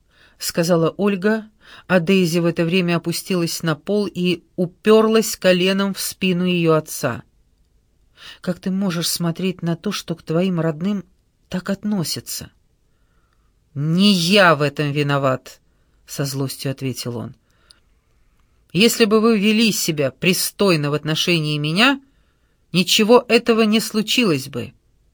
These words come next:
«Не ты в этом виноват?» в изумлении произнёс его отец. «Сначала ты меня уволил,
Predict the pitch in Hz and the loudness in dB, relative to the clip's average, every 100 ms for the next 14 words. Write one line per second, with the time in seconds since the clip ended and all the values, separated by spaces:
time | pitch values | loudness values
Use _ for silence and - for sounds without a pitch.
0 | _ _ _ _ _ _ _ _ _ _ | _ _ _ _ _ _ _ _ _ _
1 | _ _ _ 123 139 170 165 _ _ 185 | _ _ _ -8 -2 -2 -2 _ _ 4
2 | 240 311 349 _ _ _ - 147 220 240 | 6 4 0 _ _ _ -10 2 4 4
3 | 180 175 196 214 240 214 127 - - _ | 2 -2 -2 0 0 0 0 -4 -20 _
4 | _ _ _ _ _ _ _ _ - 143 | _ _ _ _ _ _ _ _ -8 -4
5 | 147 143 185 220 226 214 190 165 170 175 | -2 0 0 2 0 0 -2 0 -2 -2
6 | - 170 170 170 139 - - - _ _ | -2 -2 -2 -4 -8 -8 -12 -14 _ _
7 | _ _ _ _ _ _ _ _ _ _ | _ _ _ _ _ _ _ _ _ _
8 | _ - - 220 254 320 311 285 285 277 | _ -12 -4 0 2 4 4 4 2 4
9 | 269 262 247 285 330 151 - | 2 2 2 2 2 0 -6